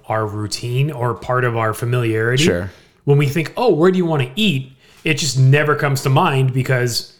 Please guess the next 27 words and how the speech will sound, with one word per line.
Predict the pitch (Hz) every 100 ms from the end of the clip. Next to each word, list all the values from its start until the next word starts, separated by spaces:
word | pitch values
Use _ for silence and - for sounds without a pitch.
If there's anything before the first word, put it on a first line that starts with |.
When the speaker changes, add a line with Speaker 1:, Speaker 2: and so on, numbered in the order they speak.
| _ -
Speaker 1:
we | 123
haven't | 147 139
eaten | 147 156
there, | 113 131
so | 131 123
we | 131
don't | 139 135
know | 127
what | 117 143 156 131
they | 123 123 123 135 -
are | 120
really | 127 127 120 127 - _ -
known | 117 131 147
for. | 226 233
I |
mean, | 254
it's, | 202
it's | 233 269
like | 240
Speaker 2:
Yeah. | 208 98 107 - - _ _ -
Speaker 1:
a, |
a | -
fancier | 170 156 147 139
sit-down | 135 151 139 127 123
steakhouse, | 117 - 123 123 120 117 123 120 -
kind | 127
of | 117 110